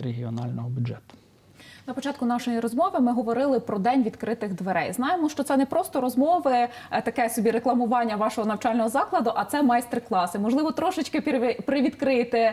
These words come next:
Speaker 2: е, завісу, що чекає, е, відвідувачів вашого навчального закладу.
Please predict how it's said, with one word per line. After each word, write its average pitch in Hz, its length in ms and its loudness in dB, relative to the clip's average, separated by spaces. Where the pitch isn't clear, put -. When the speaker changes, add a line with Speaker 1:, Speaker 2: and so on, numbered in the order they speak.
Speaker 2:
е, 233 100 4
завісу, 269 480 0
що 285 240 0
чекає, 254 640 2
е, 220 120 2
відвідувачів 254 640 2
вашого 226 340 0
навчального 185 440 0
закладу. 151 500 -4